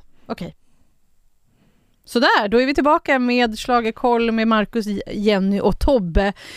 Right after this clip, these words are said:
Eh, Tobbe har telefonen uppe så han all fakta framme, för nu ska vi prata om andra chansen. Och kanske lite historiskt också, så här, kolla tillbaka, vilka har klarat sig bra från andra chansen. Så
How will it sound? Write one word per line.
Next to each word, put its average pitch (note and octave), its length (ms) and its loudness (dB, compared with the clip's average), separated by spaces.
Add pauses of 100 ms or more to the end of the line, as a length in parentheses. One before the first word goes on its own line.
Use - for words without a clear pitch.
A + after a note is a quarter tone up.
(160)
Eh, G3+ 220 0
Tobbe A3+ 300 0
har A3+ 380 2
telefonen B3+ 480 2
uppe B3+ 220 0
så B3+ 80 2
han A#3 120 2
all B3+ 240 0
fakta B3+ 560 -2 (100)
framme, A#3+ 560 0
för B3 140 0
nu B3 160 0
ska - 120 -6
vi C4+ 80 0
prata A#3+ 280 0
om A3 160 -4
andra A3+ 580 0 (140)
chansen. G3+ 760 -2 (180)
Och - 180 -14
kanske A3+ 320 -2
lite B3+ 220 -2
historiskt D#4 640 -2
också, - 220 -4
så G3+ 80 -6
här, F#3 40 -2
kolla G#3+ 260 0
tillbaka, G3 400 -2
vilka G3+ 400 -4
har G3 80 -2
klarat - 460 -2
sig C#4 100 -4
bra C#4 340 -2
från G#4 180 -6
andra E4 180 0
chansen. - 380 -10 (360)
Så F4 280 2